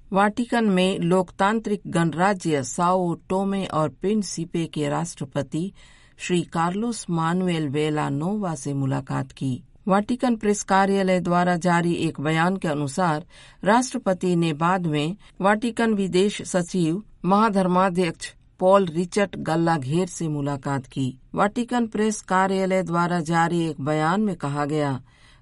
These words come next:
राज्य सचिवालय में सौहार्दपूर्ण चर्चा के दौरान वाटिकन और लोकतांत्रिक गणराज्य साओ टोमे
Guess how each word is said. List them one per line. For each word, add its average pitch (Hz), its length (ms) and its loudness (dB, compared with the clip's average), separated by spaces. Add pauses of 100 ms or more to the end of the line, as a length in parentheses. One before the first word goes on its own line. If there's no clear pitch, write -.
राज्य 196 360 2
सचिवालय 175 800 0
में 165 180 -2
सौहार्दपूर्ण 156 880 -4
चर्चा 190 440 -2
के 165 160 -8
दौरान 151 600 0 (120)
वाटिकन 202 560 2
और 156 280 0
लोकतांत्रिक 190 880 -2
गणराज्य 160 640 -2
साओ 175 480 -2
टोमे 170 520 -4